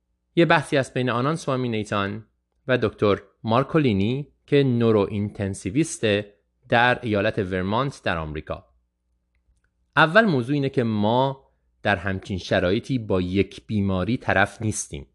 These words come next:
ما با چندین سناریوی مختلف طرفیم که هر کدوم یک فشار خون جدا می‌طلبن، ولی طبقه بندیشون نسبتاً آسونه. یک، ساباراکنوید هموریج. دو،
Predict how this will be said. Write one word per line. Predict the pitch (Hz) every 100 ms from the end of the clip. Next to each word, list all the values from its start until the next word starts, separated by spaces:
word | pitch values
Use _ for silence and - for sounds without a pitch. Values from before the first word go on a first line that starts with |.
| _ _ _ _ _ -
ما | 160
با | 147 120
چندین | - - 117 117 143 160
سناریوی | - 117 104 107 110
مختلف | 104 98 - 98 147
طرفیم | 110 92 - 98 90 _ _ _
که | -
هر | 110 - 175 202
کدوم | - 120 117 120 - _ _ _ -
یک | 156 -
فشار | 107 - 95 95
خون | 120 113 107
جدا | 95 95
می‌طلبن، | 85 78 78 80 80 - _ _ _ -
ولی | 151 143
طبقه | 127 113 113
بندیشون | 110 120 160 185 160
نسبتاً | 113 - 98 107
آسونه. | 104 87 - 85 71 - _ _ _ _ _ _ _ _ _ _ _ _ 151
یک، | 170 208 - - _ _ _ _ _ _ _ _ _ -
ساباراکنوید | - 107 104 101 101 95 98
هموریج. | 95 92 110 135 - _ _ _ _ _ _ _ _ _ _ _ _ _ _
دو، | 120 131 160 170